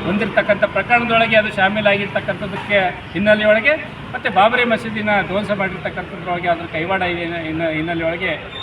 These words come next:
ಎರಡು ಸತಿ ಅದು ಬ್ಯಾನ್ ಆಗಿರ್ತಕ್ಕಂಥದ್ದು. ಮತ್ತು ಇಡೀ ದೇಶದೊಳಗೆ ಎಲ್ಲಿ ಮನುವಾದ ಸ-, ಮನುವಾದ ಇದೆ, ಸನಾತನವಾದ ಇದೆ, ಸನಾತನವಾದ, ಮನುವಾದ ಎರಡೂ ಕೂಡ ಸಂವಿಧಾನ ವಿರೋಧಿಯಾಗಿರ್ತಕ್ಕಂಥದ್ದು. ಆ ಸದ-, ಸನಾತನವಾದ ಮತ್ತು ಮನುವಾದ ಅಸ್ತಿತ್ವಕ್ಕೆ ತರಬೇಕು ಅಂತಕ್ಕಂಥ ಏನು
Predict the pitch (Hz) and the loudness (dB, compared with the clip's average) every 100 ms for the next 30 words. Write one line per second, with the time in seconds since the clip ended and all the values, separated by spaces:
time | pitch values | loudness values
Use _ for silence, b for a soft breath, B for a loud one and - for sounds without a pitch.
0 | - 170 175 180 - 170 156 147 147 131 | -2 -2 -2 -6 -4 -6 -2 -2 -2 -6
1 | 131 123 - - - - - - - 202 | -10 -12 -14 -16 -14 -14 -12 -8 -2 -2
2 | - 220 185 - - - 147 226 226 226 | 2 2 2 -4 -14 -14 -2 0 4 4
3 | 233 240 220 202 165 - - - - - | 2 4 4 4 2 -4 -12 -14 -14 -4
4 | 160 226 220 202 220 226 220 220 220 190 | -2 2 2 2 4 6 6 6 2 2
5 | 190 226 220 226 220 226 220 - - - | 2 4 6 6 4 2 0 -4 -12 -10
6 | - 160 214 226 226 226 220 226 214 214 | -4 2 4 4 4 6 8 8 4 0
7 | 208 - 147 196 220 220 214 208 202 240 | -2 -6 0 2 4 4 6 4 4 0
8 | 196 214 202 202 208 165 226 247 254 247 | -2 0 0 0 0 0 -2 -4 -2 0
9 | 208 202 208 202 196 185 190 185 170 165 | 0 0 0 0 0 -2 -2 -2 -2 -4
10 | 165 160 180 196 294 - - - - 160 | -6 -6 -6 -6 -6 -8 -14 -16 -4 0
11 | 190 180 175 196 175 196 - 233 226 220 | 2 0 -2 -2 0 2 2 2 4 4
12 | 220 226 220 202 208 226 214 220 208 190 | 4 2 -2 -2 0 4 6 6 4 2
13 | 208 220 208 151 - 247 294 - 233 226 | -6 -6 -4 -4 -4 -4 -4 -2 -2 -2
14 | - 226 208 208 202 202 202 202 | -2 0 0 0 0 0 2 0